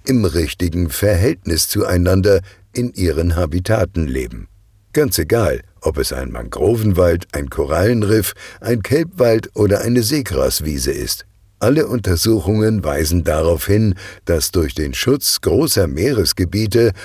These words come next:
wo die schädlichsten Fischereimethoden verboten sind und die Fischbestände unabhängig und genau überwacht werden,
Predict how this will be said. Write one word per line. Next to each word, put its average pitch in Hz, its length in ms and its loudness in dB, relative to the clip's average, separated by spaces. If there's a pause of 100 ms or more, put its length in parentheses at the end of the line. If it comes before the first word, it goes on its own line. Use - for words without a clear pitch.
(140)
wo 82 160 0
die 71 360 -6
schädlichsten 85 720 -2
Fischereimethoden 78 1120 0
verboten 85 560 0
sind 107 260 2 (300)
und 82 240 -2
die 64 100 -6
Fischbestände 87 920 0 (120)
unabhängig 113 880 0
und 92 220 2
genau 87 400 2
überwacht 87 680 -2
werden, 98 440 0